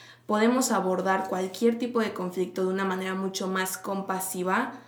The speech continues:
real y sostenible, en la que ya nos dejemos de estar tirando, en la que ya dejemos de estar tan polarizados como sociedad, porque al final de cuentas la polarización es natural, es natural y lo entiendo como un fenómeno totalmente natural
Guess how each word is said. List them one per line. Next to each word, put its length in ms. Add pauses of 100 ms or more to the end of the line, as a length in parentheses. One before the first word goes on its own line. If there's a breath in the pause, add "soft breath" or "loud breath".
(560 loud breath)
real 560
y 60
sostenible, 800
en 80
la 140
que 100
ya 140
nos 160
dejemos 340
de 80
estar 360
tirando, 520 (240 loud breath)
en 80
la 100
que 60
ya 140
dejemos 320
de 80
estar 280
tan 280
polarizados 560
como 220
sociedad, 680
porque 160
al 60
final 200
de 60
cuentas 260
la 140
polarización 760 (300 loud breath)
es 160
natural, 640 (160)
es 140
natural 380
y 40
lo 60
entiendo 300
como 220
un 80
fenómeno 420
totalmente 520
natural 580